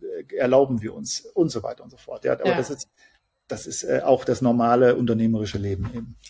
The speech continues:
Speaker 2: Absolut. Ich sehe das auch mit dem Podcast. Was vielen Leuten nicht klar ist, dass das Team, was hinter diesem Podcast ste-, äh, Podcast steht und ich, dass wir das ja lernen.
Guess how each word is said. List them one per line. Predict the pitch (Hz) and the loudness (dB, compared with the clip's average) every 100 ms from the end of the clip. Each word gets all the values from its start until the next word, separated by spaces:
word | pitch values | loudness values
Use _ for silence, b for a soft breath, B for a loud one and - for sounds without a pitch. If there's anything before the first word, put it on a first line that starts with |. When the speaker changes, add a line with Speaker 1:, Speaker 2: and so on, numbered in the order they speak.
| - | -8
Speaker 2:
Absolut. | 180 180 190 190 196 180 - | -4 -2 0 0 0 -4 -8
Ich | 190 190 | 0 4
sehe | 208 | 4
das | 208 202 | 4 4
auch | 202 | 2
mit | 202 196 | 2 -2
dem | 185 | 0
Podcast. | 214 208 - 156 156 B B B | -2 -2 -2 -4 -4 B B B
Was | 196 - | 2 2
vielen | 277 285 | 0 2
Leuten | 233 233 220 | 2 0 0
nicht | 208 214 - | -2 -4 -2
klar | 214 220 214 | 0 0 -2
ist, | - - - - | -4 -4 -6 -2
dass | 196 190 - - _ - - - | 2 2 0 -6 _ -20 -20 -6
das | 170 180 - | 0 2 2
Team, | 262 262 180 | 0 0 0
was | 170 | -2
hinter | 196 190 | -2 -6
diesem | 180 180 165 | -8 -10 -4
Podcast | 208 208 165 - - | -4 -4 -4 -6 -6
ste-, | - - | -12 -6
äh, | 151 156 | -6 -4
Podcast | 175 185 - - | -4 -4 -4 -4
steht | - 156 - - | -4 -6 -6 -2
und | 226 226 | -2 0
ich, | 214 214 - - - | -2 -2 -10 -20 -4
dass | 190 190 | 0 2
wir | 208 | 2
das | 190 190 | 0 0
ja | 165 | -2
lernen. | 151 170 196 190 151 | -2 0 0 0 -6